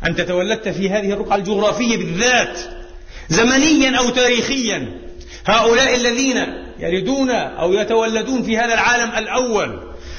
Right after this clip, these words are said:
فترعى حقوقهم وتصان كراماتهم،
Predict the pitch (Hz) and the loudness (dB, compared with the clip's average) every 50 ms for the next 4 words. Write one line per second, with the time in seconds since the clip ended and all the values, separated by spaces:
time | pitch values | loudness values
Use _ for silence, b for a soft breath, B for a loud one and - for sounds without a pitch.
0 | B B B - 190 - - 262 277 269 233 220 240 226 185 180 214 - 226 262 | B B B 0 2 2 4 2 2 4 4 4 4 4 2 2 0 0 2 2
1 | 262 247 - 208 180 190 - - 139 160 165 180 175 - 254 262 254 240 226 - | 2 4 4 2 2 2 0 0 0 0 -2 -2 0 0 2 2 2 0 0 2
2 | 247 240 233 240 233 226 262 277 277 - 262 226 180 196 180 123 - - - | 2 2 2 2 2 2 2 2 2 2 2 2 0 0 0 -2 -6 -8 -12